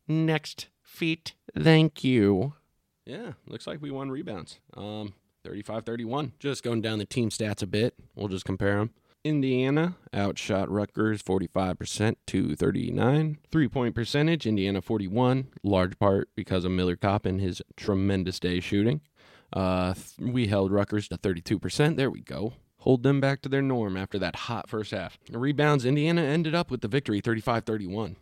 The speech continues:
I mean, and yeah, they, they fouled us seventeen times. We fouled thirteen.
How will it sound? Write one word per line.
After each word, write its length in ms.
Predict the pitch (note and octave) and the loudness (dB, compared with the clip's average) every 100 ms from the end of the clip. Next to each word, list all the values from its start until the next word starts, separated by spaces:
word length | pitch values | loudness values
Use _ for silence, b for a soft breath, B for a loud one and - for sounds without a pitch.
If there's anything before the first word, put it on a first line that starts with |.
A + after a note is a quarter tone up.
| _ | _
I 140 | - A2 | -6 -2
mean, 260 | A2+ A2 | -2 -2
and 500 | - G#2+ A2 G#2+ G2+ | -6 -6 -4 -4 -4
yeah, 200 | F#2+ A2+ | -6 -6
they, 200 | G2+ G2+ | -4 -2
they 240 | G2+ G2+ G2+ | -2 -2 0
fouled 240 | A2+ G#2 | 2 2
us 120 | G#2 | 2
seventeen 380 | - G#2+ G2+ A2 | 0 0 0 -2
times. 280 | G#2 A2 G#2 | 0 0 0
We 100 | G#2 | -2
fouled 300 | - G2+ F#2+ | -2 -4 -2
thirteen. 500 | A2 G#2+ - A#2+ A#2 | -4 -4 0 0 0